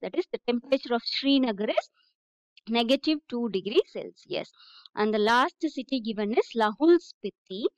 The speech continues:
So now it's, okay, two units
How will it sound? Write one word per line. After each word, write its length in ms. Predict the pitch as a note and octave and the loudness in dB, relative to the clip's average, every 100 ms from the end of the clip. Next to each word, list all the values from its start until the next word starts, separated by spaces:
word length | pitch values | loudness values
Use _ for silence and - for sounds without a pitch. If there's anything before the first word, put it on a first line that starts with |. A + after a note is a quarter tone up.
| - - - | -12 -20 -8
So 160 | - | 0
now 340 | D4 C#4 C#4+ E4+ A4 - B3+ | 2 4 4 4 2 0 0
it's, 340 | A#3+ - - _ _ _ _ _ _ _ _ _ - | 0 -2 -20 _ _ _ _ _ _ _ _ _ -2
okay, 360 | B3+ B3 - A#4+ - | -2 -2 0 0 2
two 280 | D#4 D#4+ F4+ | 4 6 6
units 640 | E4 D#4+ D#4 E4+ B4+ - | 6 4 4 4 2 -2